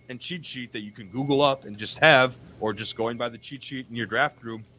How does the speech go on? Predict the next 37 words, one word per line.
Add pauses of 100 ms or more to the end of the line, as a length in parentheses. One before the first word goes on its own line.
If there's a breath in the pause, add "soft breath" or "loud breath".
(260)
um,
to
a
very,
very
different
cheat
sheet
with
a
very,
very
different
strategy. (320)
And
keeper
ru-,
league
and
keeper
league
rules
affect
that
very
much. (260 soft breath)
Um, (240)
just
the
roster
settings
alone,
two
quarterback
versus
non-two
quarterback.